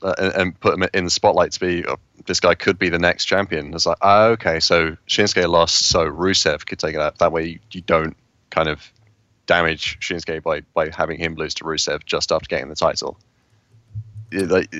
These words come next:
i-, in my head, that's, that's how that makes sense, is that you have Shinsuke lose so Rusev can go, go on and win the title from A J. I hope.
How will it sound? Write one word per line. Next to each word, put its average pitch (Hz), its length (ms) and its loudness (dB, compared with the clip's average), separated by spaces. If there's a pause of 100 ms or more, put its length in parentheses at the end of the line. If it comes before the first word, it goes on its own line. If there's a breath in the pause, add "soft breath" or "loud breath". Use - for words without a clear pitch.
(120)
i-, 110 160 2
in 98 100 0
my 92 140 6
head, 87 260 4
that's, - 360 -2
that's - 180 -2
how 87 140 4
that 76 120 -2
makes 80 160 -6
sense, 82 300 -2
is 85 100 -12
that 87 180 -12
you 92 100 -10
have 85 260 -2 (360)
Shinsuke 90 380 -2
lose 80 220 -4
so 82 120 -4
Rusev 85 360 0
can 80 160 -8
go, 78 320 -2 (120)
go 76 180 2
on 71 200 -2 (340)
and 82 120 -4
win 78 100 -4
the 76 60 -6
title 73 180 0
from - 240 -8
A 76 60 -4
J. - 100 -6 (1400 soft breath)
I 107 60 0
hope. - 340 0